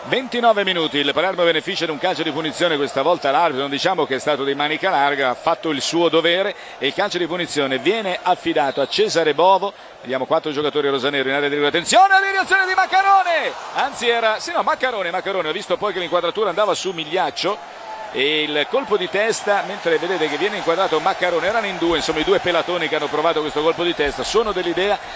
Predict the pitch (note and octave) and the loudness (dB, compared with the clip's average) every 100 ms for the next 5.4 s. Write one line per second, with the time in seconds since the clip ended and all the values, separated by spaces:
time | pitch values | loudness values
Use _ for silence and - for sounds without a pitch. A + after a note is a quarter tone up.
0 | - - B2 D#3 F#3 F3+ F3 F3+ - E3+ | -10 -4 0 0 2 2 2 0 0 0
1 | D#3+ C#3+ D3 D3 C#3 D3+ D3+ C3+ F3 D#3+ | 0 -2 -2 -2 -2 -2 -2 -4 -6 -4
2 | D#3+ D#3 D3 C3+ - - - - B2+ D3+ | -2 0 -2 -4 -8 -18 -16 -6 -2 0
3 | E3+ G3 E3+ D#3+ E3 G3 A3 F#3+ F3+ F3 | 0 0 -2 -2 -2 -2 0 -2 -2 -2
4 | F#3+ G#3+ G#3+ G3+ - G#3+ A3 - G3 G#3 | 0 0 2 0 -2 -2 0 0 2 2
5 | A3+ A3 A3+ | 0 0 0